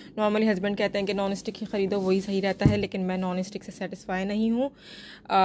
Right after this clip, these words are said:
और यहाँ के सिल्वर के, स्टील के बर्तन जो होते हैं वो बहुत जल्द ख़राब हो जाते हैं और वो साफ़ होने में भी टाइम लगाते हैं, सालन भी नहीं सही बनता।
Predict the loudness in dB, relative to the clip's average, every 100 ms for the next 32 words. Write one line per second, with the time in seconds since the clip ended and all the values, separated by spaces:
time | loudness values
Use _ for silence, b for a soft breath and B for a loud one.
0 | 6 4 2 2 2 2 0 -2 -2 0
1 | 0 0 -2 -2 -2 0 0 0 0 0
2 | 0 0 0 0 2 2 2 0 0 -2
3 | -2 -2 -2 -2 -2 -2 -2 -4 -4 -4
4 | -2 0 0 0 -2 0 0 2 0 -2
5 | -4 -6 -6 -2 0 0 0 -2 -4 -4
6 | -4 -6